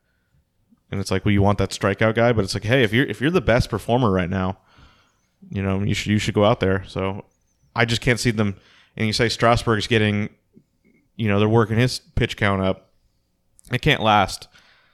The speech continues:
that they, they won't be able to do what they did against the, the Dodgers, where their top three guys pitched, like, such a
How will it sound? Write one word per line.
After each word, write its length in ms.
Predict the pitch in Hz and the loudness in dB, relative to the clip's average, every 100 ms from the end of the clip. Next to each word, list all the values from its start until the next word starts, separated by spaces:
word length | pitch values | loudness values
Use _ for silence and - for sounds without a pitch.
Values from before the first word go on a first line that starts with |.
| _ _ _ | _ _ _
that 320 | - 185 - _ - | -6 -4 -4 _ -4
they, 280 | 107 98 - _ - | -2 -2 -8 _ 0
they 460 | 110 110 - 117 - _ _ - | 0 0 -8 -16 -20 _ _ 0
won't 200 | 131 131 | 2 4
be 80 | |
able 120 | 143 123 | 4 4
to 80 | |
do 140 | 110 131 | 4 6
what 120 | 123 | 6
they 100 | 113 | 4
did 200 | 101 113 | 4 4
against 360 | 101 104 98 - | 4 2 0 -4
the, 80 | |
the 220 | 92 - 101 | -6 -4 2
Dodgers, 460 | 104 107 98 90 | 4 4 4 -2
where 300 | 98 95 95 - _ - - - | 0 2 0 -4 _ -20 -12 -2
their 100 | 104 | 0
top 260 | 117 107 | 4 2
three 140 | - 104 | 2 2
guys 260 | 104 104 | 2 2
pitched, 300 | - 104 - | 0 -4 -2
like, 100 | 98 | -4
such 220 | - 110 | -2 -4
a 100 | 104 | -4